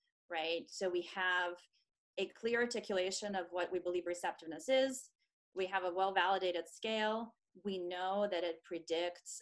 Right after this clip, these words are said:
uh, information processing, both in the lab and in the field. Uh, and now we're starting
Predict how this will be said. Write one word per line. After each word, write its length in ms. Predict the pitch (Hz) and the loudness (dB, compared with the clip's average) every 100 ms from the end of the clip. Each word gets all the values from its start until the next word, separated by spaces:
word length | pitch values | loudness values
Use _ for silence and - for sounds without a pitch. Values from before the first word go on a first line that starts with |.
| - | -2
uh, 180 | 165 160 | -2 0
information 640 | 180 170 175 170 196 208 202 | -4 -6 -4 -4 -6 -6 -6
processing, 640 | 208 208 214 202 208 196 | -4 -4 -4 -6 -4 -4
both 260 | 170 165 175 | 0 0 0
in 60 | 170 | -4
the 80 | 160 | -4
lab 260 | 156 165 165 | -2 -2 -2
and 80 | |
in 140 | 160 160 | -6 -6
the 80 | - | -10
field. 460 | - 226 262 381 392 - - - | -6 -4 0 -2 -4 -14 -20 -4
Uh, 180 | 190 185 - | 0 0 0
and 200 | 190 185 | -2 -2
now 320 | 185 180 180 175 | 0 0 2 0
we're 180 | 175 | 0
starting 500 | 175 - 170 165 170 | -2 -4 -4 -4 -4